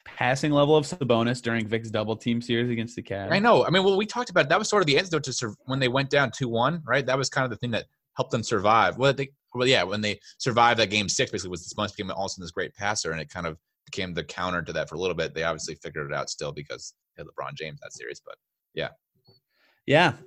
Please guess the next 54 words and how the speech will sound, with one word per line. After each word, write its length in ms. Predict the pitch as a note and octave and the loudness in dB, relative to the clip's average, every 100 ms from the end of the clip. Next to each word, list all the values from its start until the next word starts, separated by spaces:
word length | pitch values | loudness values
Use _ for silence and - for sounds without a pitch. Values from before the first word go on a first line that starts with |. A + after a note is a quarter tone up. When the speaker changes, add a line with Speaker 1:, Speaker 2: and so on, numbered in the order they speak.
| - | -6
Speaker 1:
it, 120 | A#2+ | -4
it, 220 | C3 C#3 | -4 -6
he, 260 | A2 A#2 B2+ | -6 -6 -4
he's 260 | A#2+ C3 A#2 | -4 -4 -4
been 160 | A2+ | -4
ridiculous. 520 | G2+ F#2+ - F#2 F#2+ | -4 -6 -8 -10 -8
Speaker 2:
Can 120 | - A#2+ | -2 0
I, 100 | G#2+ | 0
Speaker 1:
And 80 | |
Speaker 2:
can 80 | G2 | 2
I 80 | C#3 | 2
ask 180 | D3+ F3 | 4 2
you 60 | |
the 140 | D3+ A#2 | -2 -2
question 360 | - A2 A#2+ | 0 0 0
you 80 | G#2+ | -2
don't 160 | F2 F#2 | 0 0
wanna 140 | F#2 | 0
answer 300 | F2 E2+ G2+ | -2 -4 -2
that's 160 | F2 - | -2 -4
gonna 120 | F2 | -6
be 60 | D#2+ | -4
the 80 | |
worst 160 | D#2 D#2+ | -4 -4
question 260 | E2 - E2 | -4 -8 -8
you 80 | |
hear 280 | D2 D#2 E2 _ | -6 -6 -8 _
probably 180 | E2 D2+ | -6 -4
this 100 | D2 | -6
whole 140 | - D2 | -8 -8
podcast? 320 | C#2+ F#2 - _ - | -8 -10 -16 _ -14
Speaker 1:
Oh, 60 | - - - - _ - | -14 -14 -18 -20 _ -16
God, 240 | G2 G2 F#2 | -12 -10 -8
yes. 600 | A2+ A#2 A2+ A2 - - _ - | -4 -2 -4 -6 -14 -20 _ -2
Speaker 2:
Did 120 | G#2+ | -2
the 80 | A2 | 0
Pacers 420 | B2 C3 - B2+ | 2 2 2 0
now, 360 | A2 A2+ A#2+ - | 2 4 2 0
if 80 | G#2 | -6
we 80 | G#2 | -4
Sabonis 220 | B2+ D3 | -2 -2
in 40 | A#2+ | 0
the 60 | |
All-Star 200 | G#2 A#2 | 0 0
game, 140 | A#2 G#2 | -4 -4
did 100 | G#2 | -6
we 80 | G#2 | -6
can 140 | A#2 | -4
officially 260 | G#2+ C#3 D#3 | -4 -4 -2
say 100 | A#2+ | 0
they 100 | A2+ | 2
won 200 | E2+ E2+ | 0 -2
the 60 | E2 | -4
trade? 340 | - D#2 D#2 | -2 -2 -2